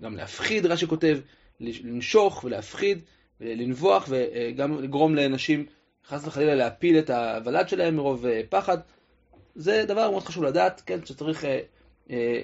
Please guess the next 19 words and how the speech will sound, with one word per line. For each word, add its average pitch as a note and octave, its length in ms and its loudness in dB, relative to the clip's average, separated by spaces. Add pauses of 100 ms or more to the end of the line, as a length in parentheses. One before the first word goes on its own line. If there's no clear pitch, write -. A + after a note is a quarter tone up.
אה, A2+ 320 -4 (320)
<clears throat> E3 140 0
לקשור E3 280 2
את D#3+ 40 2
הכלבים C3+ 280 -2
בשרשרת. - 540 -10 (680)
"אין A#3+ 240 4
פורסים F#3+ 540 -4
נישובים D#3+ 560 0
ליונים, C3 440 0 (680)
אלא G#3+ 180 2
אם F3 80 2
כן F3+ 200 2
היה E3+ 160 2
רחוק E3 240 -8
מן F3 80 0
היישוב C#3+ 360 -2
שלושים C#3+ 380 -4
ריס". G2+ 280 -8